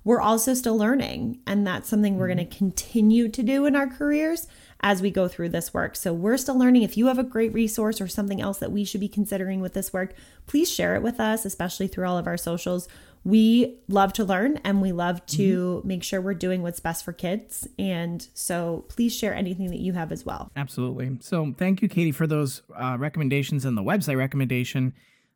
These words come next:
Speaker 2: Uh, Doctor Reese is also on Instagram if you're a socials person. I just looked her up. It's Dreese underscore Nambe. It's, uh, D R E E S E underscore N A M B E. Um, it looks like she is also on Threads, and we are also on both, but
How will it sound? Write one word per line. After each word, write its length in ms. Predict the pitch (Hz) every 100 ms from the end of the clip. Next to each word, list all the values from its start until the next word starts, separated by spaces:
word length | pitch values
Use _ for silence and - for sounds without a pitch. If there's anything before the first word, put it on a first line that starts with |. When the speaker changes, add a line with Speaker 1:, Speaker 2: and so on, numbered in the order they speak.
| _
Speaker 2:
Uh, 140 | 170 160
Doctor 380 | 156 202 202 175
Reese 240 | 165 139
is 100 | 139
also 240 | 143 139
on 60 | 139
Instagram 440 | 135 139 - 156
if 140 | 143 -
you're 160 | 139
a 160 | 131 85
socials 460 | - 139 131 143 -
person. 340 | 147 139 151
I 100 | 127
just 240 | 117 -
looked 200 | 110 -
her 100 | -
up. 220 | 120 131 _ _ _ _
It's 220 | 165 - -
Dreese 680 | 139 135 147 170 196 - - -
underscore 580 | 151 156 143 - 151
Nambe. 580 | 143 135 139 143 175 220
It's, 260 | - 143 -
uh, 120 | 143
D 320 | 131 120 156 -
R 200 | 139 120 -
E 200 | 151 -
E 220 | 156 143 -
S 240 | 143 -
E 160 | 151 160
underscore 600 | - 143 139 - - 131 -
N 220 | 131 135
A 180 | - 139
M 280 | - 127 135
B 320 | 135 127 123 -
E. 300 | 151 208 240 _ _ _ _
Um, 360 | - 147 135 135
it 160 | - 139
looks 260 | 135 -
like 160 | 139 135
she 220 | - 131
is 240 | 123 90
also 300 | - - -
on 180 | - 98
Threads, 680 | - - 151 214 269 226 - 156 -
and 240 | 139 147 143
we 140 | 139
are 100 | -
also 300 | 113 117 -
on 200 | 139 131
both, 320 | 131 143 -
but 140 | -